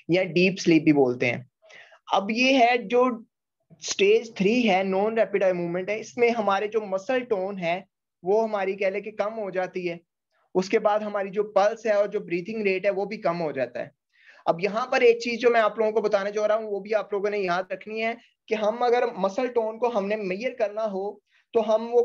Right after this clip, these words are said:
कौन सा स्केल है जिससे हम मेजर कर सकते हैं, वो हमारे पास आ जाता है मॉडिफाई एशवर्थ स्केल। मसल टोन को मेजर करने के लिए कौन सा स्केल यूज़ होता है? मॉडिफाई एशवर्थ स्केल,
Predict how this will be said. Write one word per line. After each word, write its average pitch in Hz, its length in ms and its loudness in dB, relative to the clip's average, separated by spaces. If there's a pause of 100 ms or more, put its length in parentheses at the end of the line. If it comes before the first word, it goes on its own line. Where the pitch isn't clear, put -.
कौन 262 280 2
सा 262 180 -2
स्केल 208 380 2
है 208 80 2
जिससे 214 260 -6
हम 208 160 -2
मेजर 190 280 0
कर 202 140 -4
सकते 196 340 -6
हैं, 214 80 2
वो 220 120 2
हमारे 185 340 0
पास 190 300 2
आ 180 120 4
जाता 180 320 0
है 190 240 0 (300)
मॉडिफाई 208 680 -2
एशवर्थ 180 580 -2
स्केल। 139 480 -2 (1800)
मसल 175 340 0
टोन 220 280 -2
को 226 120 0
मेजर 202 300 -4
करने 220 280 -4
के 214 120 -8
लिए 214 160 -2
कौन 202 220 -4
सा 208 160 -2
स्केल 208 320 -2
यूज़ 202 140 -8
होता 196 280 -6
है? 240 160 -4 (380)
मॉडिफाई 180 560 0 (100)
एशवर्थ 196 460 -4
स्केल, 127 440 -2